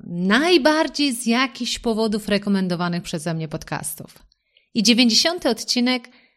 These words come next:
był taką serią pięciu ciekawych do posłuchania podcastów.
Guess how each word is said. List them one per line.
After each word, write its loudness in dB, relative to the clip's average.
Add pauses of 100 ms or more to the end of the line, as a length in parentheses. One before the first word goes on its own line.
(180)
był 4
taką -2
serią -2
pięciu 2 (100)
ciekawych 2
do 0
posłuchania -2
podcastów. -10